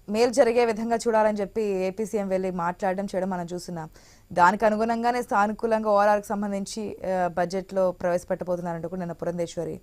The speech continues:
చెప్పడం జరిగింది. So ఏంటి, ఏ విధంగా ముందుకెళ్ళబోతున్నారు? ఇంకా ఏమైనా రాబోతున్నాయా? ఎట్లాగ స్టీల్ ప్లాంట్ గురించి వచ్చింది కాబట్టి మీ అభిప్రాయం ఏంటి? ఏం చేయబోతున్నారు? ప్రైవేటీకరణ, లేదంటే ఆ విధంగా నుంచి నిధులు సమకూర్చి నష్టాల్లో కష్టాలు ఉన్నటువంటి,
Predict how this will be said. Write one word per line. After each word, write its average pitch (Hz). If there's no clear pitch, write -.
చెప్పడం 185
జరిగింది. 170
So 226
ఏంటి, 226
ఏ 208
విధంగా 226
ముందుకెళ్ళబోతున్నారు? 196
ఇంకా 208
ఏమైనా 220
రాబోతున్నాయా? 180
ఎట్లాగ 214
స్టీల్ 220
ప్లాంట్ 214
గురించి 202
వచ్చింది 185
కాబట్టి 180
మీ 185
అభిప్రాయం 226
ఏంటి? 208
ఏం 226
చేయబోతున్నారు? 214
ప్రైవేటీకరణ, 240
లేదంటే 247
ఆ 196
విధంగా 247
నుంచి 240
నిధులు 240
సమకూర్చి 226
నష్టాల్లో 262
కష్టాలు 247
ఉన్నటువంటి, 226